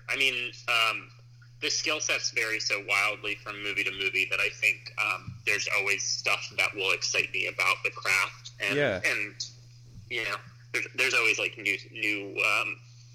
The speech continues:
Speaker 1: new things to explore, um, not just in the subject matter of the movies, but also in, in the actual shop craft as well. Like, you know, if, if it's miniatures or, uh, V F X stuff or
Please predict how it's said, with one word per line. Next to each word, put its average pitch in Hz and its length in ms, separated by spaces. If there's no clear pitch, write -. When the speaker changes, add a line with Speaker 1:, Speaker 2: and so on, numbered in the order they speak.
Speaker 1:
new 101 340
things - 760
to 95 80
explore, 92 600
um, 101 300
not 117 200
just 101 300
in 98 140
the 92 120
subject 95 380
matter 95 220
of 87 100
the 90 60
movies, 90 380
but 92 100
also 90 240
in, 90 320
in 90 320
the 101 100
actual 87 340
shop 82 340
craft - 420
as 92 140
well. 85 320
Like, 85 300
you 92 120
know, 82 220
if, 92 100
if - 240
it's 90 160
miniatures 110 720
or, 90 460
uh, 98 200
V 123 140
F - 100
X - 260
stuff - 540
or 95 560